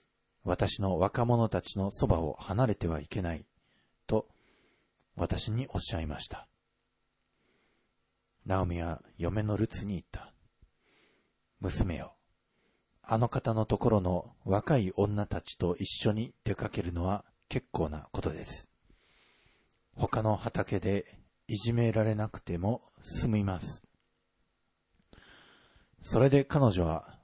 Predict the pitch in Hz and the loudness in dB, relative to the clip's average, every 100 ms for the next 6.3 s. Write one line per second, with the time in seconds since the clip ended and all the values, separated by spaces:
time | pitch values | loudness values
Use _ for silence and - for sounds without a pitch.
0 | - 92 147 143 98 87 90 - 87 82 | -4 6 8 8 4 -2 -2 -2 -2 0
1 | 85 - 98 - 143 95 95 101 98 90 | -2 0 0 4 4 4 0 0 -2 -4
2 | - 95 82 - 95 82 85 - 95 98 | -4 -4 -4 0 0 2 -2 -4 -4 0
3 | 127 90 76 - - _ _ _ _ _ | 0 0 -4 -12 -20 _ _ _ _ _
4 | - _ - _ _ _ _ _ 101 113 | -20 _ -20 _ _ _ _ _ 2 4
5 | 117 107 107 104 113 - - 104 98 90 | 4 4 4 2 2 -4 -2 0 2 0
6 | 90 85 - | 0 -2 -2